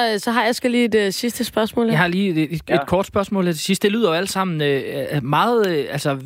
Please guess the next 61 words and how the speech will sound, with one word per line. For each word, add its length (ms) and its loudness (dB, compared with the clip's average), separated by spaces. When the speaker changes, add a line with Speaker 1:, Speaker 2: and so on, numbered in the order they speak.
Speaker 2:
velovervejet 680 2
og 60 -6
rationelt, 420 -2
så 80 -2
jeg 80 2
tænker, 240 -2
der 60 0
må 160 2
være 280 0
nogle 220 0
fordomme 500 0
alligevel 280 -2
i 40 -8
det 100 -4
her 80 0
transfermarked. 680 -2
Der 60 0
må 120 4
være 120 4
noget 180 -2
irrationelt. 560 -2
Jeg 120 -4
tænker, 260 0
øh, 300 2
Speaker 3:
<laughs> 160 -10
Speaker 2:
kan, 200 2
kan 120 0
du 60 4
ikke 140 -2
løfte 240 0
sløret 220 2
for, 100 -2
om 140 -2
der 80 0
er 60 0
nogen, 580 2
øh, 120 0
nationaliteter, 1000 -2
man 140 0
synes, 280 -2
der 80 2
er 100 2
federe 540 2
at 80 -8
få 160 0
end 100 -2
andre? 240 -2
Jeg 200 2
ved 120 2
for 80 -6
eksempel, 320 -2
at 240 -4
danske 340 0
spillere, 380 0
de 100 -4
er 40 2
meget 200 2
høj 140 0
kurs 300 -2
i 60 -6
Italien. 500 -6